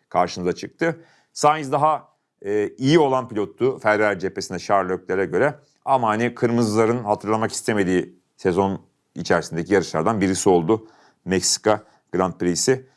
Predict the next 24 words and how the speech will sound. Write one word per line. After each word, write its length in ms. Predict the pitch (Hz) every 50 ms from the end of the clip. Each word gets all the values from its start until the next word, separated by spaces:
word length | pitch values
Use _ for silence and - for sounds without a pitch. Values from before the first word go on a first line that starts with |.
| _ _ _ -
Yani 240 | 92 82 85 82 - _
eldeki 500 | 95 104 110 113 113 117 127 120 - 131
şartlara 520 | - - 123 117 117 - 113 110 101 101
baktığımızda 540 | 98 110 107 - _ 110 104 98 92 87 104
da 160 | 117 127 104
bundan 340 | 101 110 113 117 120 120 113
daha 140 | 117 117 117
iyisini 260 | 113 110 87 87 95
yapmaları 640 | 98 113 117 - 104 104 101 98 107 113 131 127 127 _ _ _ _ _ -
mümkün 480 | 101 107 107 98 - - 139 135 113
değildi. 540 | 104 117 120 120 107 92 85 - 127 123 - _ _ _ _
Çünkü 500 | _ - 101 101 - 127 120 117 - - - -
hani 220 | - 82 87 87 82
Russell 300 | 95 107 101 - 117 104
ekstra 420 | 95 107 - - - - 113 110 107
bir 160 | 117 113 -
pitle 360 | 135 135 135 - 104 98 87
bile 160 | 92 98 113
yine 240 | 117 110 98 92 92
de 80 | 107 110
Ferrari'lerden 560 | - - 98 95 101 107 95 87 90 92 107
on 160 | 104 104 104
saniye 360 | 90 - 90 85 90 98 95
önde, 360 | 90 87 87 90 110 156 151